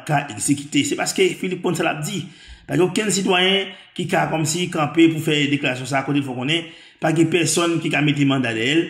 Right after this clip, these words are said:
men si, si toutfwa ou ta mete manda, yo pa ka egzekite manda. E moun ki ta sinye manda sa,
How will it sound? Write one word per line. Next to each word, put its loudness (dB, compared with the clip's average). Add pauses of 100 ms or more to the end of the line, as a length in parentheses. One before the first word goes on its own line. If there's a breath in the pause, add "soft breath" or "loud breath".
(140)
men 0
si, -2 (100)
si -4
toutfwa -2
ou -2
ta -2
mete -4
manda, 0 (840 loud breath)
yo 6
pa 0
ka 2
egzekite 0
manda. -6
E 4
moun 2
ki -8
ta -2
sinye 0
manda 0
sa, 0